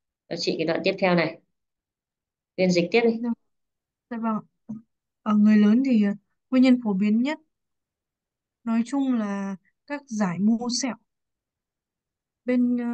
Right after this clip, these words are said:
Speaker 2: các giải mô, các giải mô sẹo bên trong do là phẫu thuật ổ bụng trước đó.
Speaker 1: Ừ.
Speaker 2: Ừ, do cái từ đấy em dịch là từ dính à? Cái
Speaker 1: Đúng
Speaker 2: từ
Speaker 1: rồi.
Speaker 2: trong bụng.
Speaker 1: Ờ, tắc ruột do dính ấy.
Speaker 2: Dạ vâng. Ờ,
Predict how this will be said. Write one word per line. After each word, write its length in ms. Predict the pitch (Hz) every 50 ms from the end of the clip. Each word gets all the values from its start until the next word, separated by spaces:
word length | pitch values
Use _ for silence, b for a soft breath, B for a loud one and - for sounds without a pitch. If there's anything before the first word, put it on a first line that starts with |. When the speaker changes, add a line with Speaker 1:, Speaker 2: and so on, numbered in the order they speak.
| 233 -
Speaker 2:
các 140 | _ 262 262
giải 180 | 247 226 196 202
mô, 180 | 208 220 240 240 233 - - _ _ _ _ _
các 140 | 285 285
giải 120 | 254 214 208
mô 200 | 208 214 240 240
sẹo 120 | 240 254
bên 220 | 247 233 240 247 233
trong 280 | - 254 247 247 233 226 - _ _ _ _ _ _ _ _ _
do 160 | - 247 233 233
là 180 | 214 208 202 196 -
phẫu 220 | 247 - - 262 269
thuật 120 | 247 220 -
ổ 160 | - 196 196
bụng 180 | 196 208 233 240
trước 140 | - 294 277
đó. 320 | 233 214 202 208 240 254 247 _ _ _ _ _ _ _ _ _ -
Speaker 1:
Ừ. 280 | 175 175 165 156 160 - _ _ _ _ _ _ _ _ _ -
Speaker 2:
Ừ, 60 | 220 220 220 226 226 226 226 220
do 160 | 214 226 233 233 220 226 - _ _
cái 100 | 240 233 -
từ 160 | 233 220 220
đấy 120 | 202 208
em 280 | 214 233 247 247 233 226 226
dịch 200 | 214 220 208 -
là 80 | 208 202 196 -
từ 120 | 214 202
dính 220 | 185 185 208 208 269 311
à? 60 | 277 240 - _ _
Cái 100 | 240 233 - _ _
Speaker 1:
Đúng 160 | - 160 165 175
Speaker 2:
từ 20 |
Speaker 1:
rồi. 180 | 180 180 170 -
Speaker 2:
trong 40 | 220
bụng. 80 | 214 214 - - _ _ _
Speaker 1:
Ờ, 180 | - - 151 156 156
tắc 120 | 202 208
ruột 160 | 202 202 190
do 120 | 185 185 180
dính 280 | 175 180 175 175 208
ấy. 180 | 285 392 - - - _ _ _ _ _ _ _ _ _ _ _ _ _ _ _ _ _
Speaker 2:
Dạ 60 | 226 214
vâng. 180 | 214 208 208 202 202 _ _ _ _ _ _ _ _ _ _ _
Ờ, 340 | _ 233 220 220 214 214 214